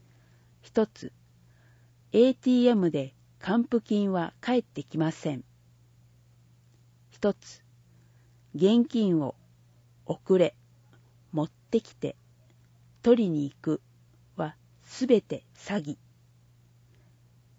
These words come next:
一つ、キャッシュカード預かります。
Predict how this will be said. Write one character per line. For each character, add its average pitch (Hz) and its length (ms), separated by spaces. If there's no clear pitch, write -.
一 - 260
つ、 - 280
キ 220 120
ャ 220 40
ッ 214 40
シ - 200
ュ - 20
カ 269 240
ー 214 40
ド 156 240
預 165 280
か 202 140
り 190 120
ま 180 140
す。 - 220